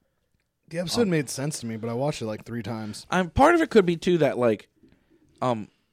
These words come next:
Speaker 2: I watched it, like, with my roommates, and I'm, like, deaf, and they're, like, you know, not deaf.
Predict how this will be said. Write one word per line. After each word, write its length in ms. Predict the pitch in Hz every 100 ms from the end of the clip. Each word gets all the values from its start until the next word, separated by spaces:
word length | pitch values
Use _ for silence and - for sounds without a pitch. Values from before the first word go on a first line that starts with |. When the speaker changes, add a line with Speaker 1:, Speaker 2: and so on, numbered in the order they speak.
| -
Speaker 2:
I 80 |
watched 340 | 247 254 233 -
it, 60 |
like, 220 | 151 117 113
with 140 | 113
my 100 | 104
roommates, 600 | 98 143 190 214 - - -
and 320 | 123 110 101 _ _ _ _ _
I'm, 160 | 190 269
like, 240 | 208 98 - _
deaf, 420 | 131 185 - _ -
and 200 | 120 110
they're, 180 | 151
like, 380 | 196 151 104 - _ _ _ _ _ _ _ _ _ _ -
you 100 | 107
know, 100 | 90
not 380 | 92 107 123 -
deaf. 380 | 151 175 -